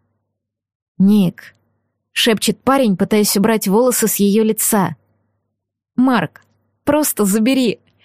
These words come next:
Я не прошу ничего. Я все поняла и не буду навязываться». Она невесело хмыкает.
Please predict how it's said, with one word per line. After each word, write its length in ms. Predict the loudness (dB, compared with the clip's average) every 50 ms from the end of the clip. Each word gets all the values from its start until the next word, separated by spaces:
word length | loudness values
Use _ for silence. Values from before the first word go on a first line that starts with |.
| -20 -20 _ -14 -4
Я 180 | 0 0 2 2
не 120 | 0 0
прошу 320 | 0 0 -2 0 0 0 0
ничего. 600 | 0 0 0 0 -2 -2 0 0 -2 -2 -4 -8 _ _ _ _ _ _ _ _ _ -2
Я 160 | -2 0 0
все 180 | 0 -2 -2
поняла 340 | 0 0 0 0 0 0 0
и 80 | 0 0
не 80 | 0
буду 220 | 0 0 0 0 0
навязываться». 800 | 0 0 0 0 0 0 0 0 -2 -2 -2 -2 -2 -2 -4 -4 -10 _ _ _ _ _ _ _ _ _ _ _ _ _ _
Она 240 | 0 2 2 2 2
невесело 520 | 0 0 0 0 0 0 0 0 0 0
хмыкает. 580 | 0 -2 -2 -2 -2 -2 -2 -2 -2 -4 -6